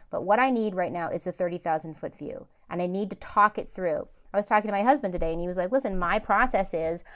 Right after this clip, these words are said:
I know it because I say it out loud to you." It's like when you share your worries with a friend, and all of a sudden, as you're talking, you're like, "Oh, right, that's what I'm really worried about."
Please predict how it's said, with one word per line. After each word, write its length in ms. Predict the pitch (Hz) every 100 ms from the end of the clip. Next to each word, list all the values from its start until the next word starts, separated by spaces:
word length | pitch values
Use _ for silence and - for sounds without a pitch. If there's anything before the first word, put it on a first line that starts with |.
| -
I 220 | - 202 220
know 220 | 233 262
it 100 | -
because 240 | 202 196
I 100 | 170
say 280 | 170 - 202
it 80 | 185
out 180 | 170 -
loud 300 | 180 214 208
to 100 | 165
you." 200 | 87 -
It's 200 | - 196
like 140 | 196
when 100 | 214
you 100 | 196
share 280 | - 214 196
your 160 | 180
worries 340 | 170 165 175 180
with 140 | 185
a 40 | 180
friend, 360 | - 170 185
and 80 | 170
all 100 | 160
of 80 | 165
a 60 |
sudden, 240 | 170 170 165
as 120 | 160
you're 100 | 160
talking, 440 | 151 147 156 190
you're 100 | 180
like, 220 | 165 139 147
"Oh, 400 | 170 175 180 175
right, 400 | 165 180 180 135
that's 260 | 143 143 139
what 80 | 156
I'm 120 | 170
really 240 | 143 139 185
worried 300 | - - -
about." 300 | - -